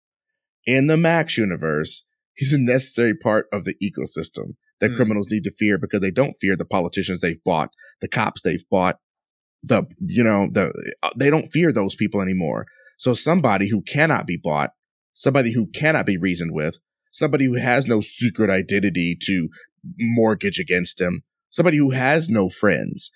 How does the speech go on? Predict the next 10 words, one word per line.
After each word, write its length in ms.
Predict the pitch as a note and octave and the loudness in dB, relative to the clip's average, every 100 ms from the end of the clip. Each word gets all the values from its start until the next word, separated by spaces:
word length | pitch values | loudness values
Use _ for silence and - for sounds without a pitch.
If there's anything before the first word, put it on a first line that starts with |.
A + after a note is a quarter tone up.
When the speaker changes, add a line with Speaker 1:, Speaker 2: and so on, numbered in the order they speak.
| _ - | _ 0
Speaker 1:
for 100 | C3+ | 2
you 120 | A2+ | 2
to 100 | - | 0
threaten. 500 | - A2 - - D#3 _ _ _ _ _ _ _ _ - | 0 0 0 -6 -8 _ _ _ _ _ _ _ _ -16
This 800 | - G2+ E3 F3 B2+ - - - _ | -10 -2 2 2 2 2 0 -2 _
is 200 | G2+ F2 F2+ | -6 -4 -4
necessary 1160 | F#2 A2 B2+ - - - - - G1+ - - _ _ _ A#2 | 0 0 0 -2 -2 -4 -4 -6 -8 -12 -16 _ _ _ -2
in 240 | A2 E2+ | 0 0
that 220 | F#2+ F2+ - | -2 -2 -4
world. 420 | B1+ - - - | -6 -4 -6 -10